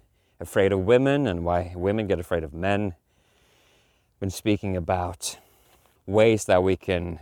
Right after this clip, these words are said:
deal with the obstacles and challenges that get in the way of our success in life.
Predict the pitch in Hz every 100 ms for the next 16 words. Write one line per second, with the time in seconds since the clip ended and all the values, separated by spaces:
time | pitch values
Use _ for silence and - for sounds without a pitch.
0 | 92 110 117 98 95 80 80 87 82 -
1 | 92 104 - 113 98 107 101 - 82 78
2 | - _ _ _ _ _ _ _ _ _
3 | 120 107 107 113 95 104 104 - 95 95
4 | 95 92 85 95 95 90 92 80 80 -
5 | - 117 - 110 101 101 104 - -